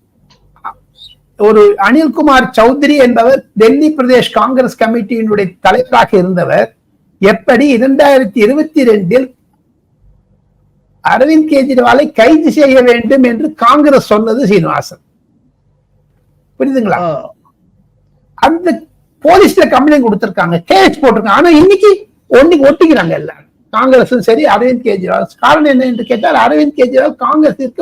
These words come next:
Speaker 1: பணம் தருகிறேன் என்று சொல்லி இருக்கிறார்.
Speaker 2: ஓ.
Speaker 1: So இந்த பிரச்சனைகள் சிக்கி கொண்டது. சந்தீப் தீட்சித், அஜய் மாக்கன் போன்றவர்கள் எதிர்த்து இருந்தார்கள்.
Speaker 2: ம்.
Speaker 1: அரவிந்த் கெஜ்ரிவால் கட்டிய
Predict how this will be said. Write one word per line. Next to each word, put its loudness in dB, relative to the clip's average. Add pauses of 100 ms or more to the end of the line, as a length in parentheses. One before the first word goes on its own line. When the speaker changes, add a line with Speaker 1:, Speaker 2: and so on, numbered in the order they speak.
(120)
Speaker 1:
பணம் -2
தருகிறேன் 0
என்று -4
சொல்லி -4
இருக்கிறார். -10 (1400)
Speaker 2:
ஓ. -8 (600)
Speaker 1:
So -2
இந்த 0
பிரச்சனைகள் 0
சிக்கி -4
கொண்டது. 2 (160)
சந்தீப் -2
தீட்சித், -2
அஜய் 0
மாக்கன் 0
போன்றவர்கள் 0
எதிர்த்து -2
இருந்தார்கள். -2 (760)
Speaker 2:
ம். -10
Speaker 1:
அரவிந்த் 2
கெஜ்ரிவால் 0
கட்டிய 0